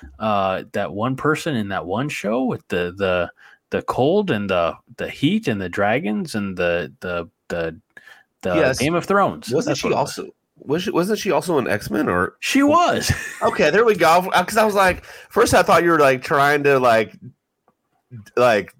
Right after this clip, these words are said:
Speaker 2: I don't know, maybe you didn't really know. But yeah, well, I, and I, and I, here's the thing: I forgot who she played in, uh, one of the X-Men.
Speaker 1: She was Jean, Jean Grey.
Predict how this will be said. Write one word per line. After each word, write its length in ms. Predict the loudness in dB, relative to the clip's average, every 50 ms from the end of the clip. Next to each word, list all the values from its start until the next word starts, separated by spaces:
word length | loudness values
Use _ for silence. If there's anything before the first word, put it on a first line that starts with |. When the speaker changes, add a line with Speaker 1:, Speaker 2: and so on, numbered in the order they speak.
| -10 -10 -8 -4
Speaker 2:
I 80 | -2 -2
don't 60 | 0 0
know, 100 | -2 -2
maybe 200 | -2 -2 -2 -2
you 60 | -2
didn't 200 | -2 -2 -2 0
really 220 | 0 2 2 2 2
know. 340 | 2 4 4 2 2 -2 _ -20 _ _ _ -14
But 300 | -14 -12 _ -6 -2 0
yeah, 80 | 0
well, 140 | 0 2 2
I, 100 | 2 2
and 240 | 2 2 2 2 2
I, 100 | 2 2 0 0 0
and 140 | 0 2 2
I, 80 | 2 0
here's 180 | 0 -2 -2
the 60 | -2 -2
thing: 80 | -2
I 140 | 0 -2 -2
forgot 280 | -2 -2 0 0 0 0
who 120 | -2 -4
she 160 | -6 -6 -8 -10
played 380 | -4 -2 0 0 0 0 -2
in, 400 | -2 -4 -4 -4 -6 -8 -10 -14 _ _ _ _ -6
uh, 360 | -4 0 0 0 0 0 -2 -4
one 160 | -4 -6 -4 -4
of 60 | -2
the 100 | -2 -2
X-Men. 460 | -4 -4 -8 -10 -12 -12 -14 -14 -20 _ _ _ _ _ -12 -8
Speaker 1:
She 120 | -4 -2
was 80 | -2 -2
Jean, 320 | -2 -4 -6 -6 -8 -10 -14
Jean 640 | -16 -18 -16 -14 -12 -8 -4 -2 0 0 -2 -4 -6 -4
Grey. 360 | -2 0 0 0 0 -2 -6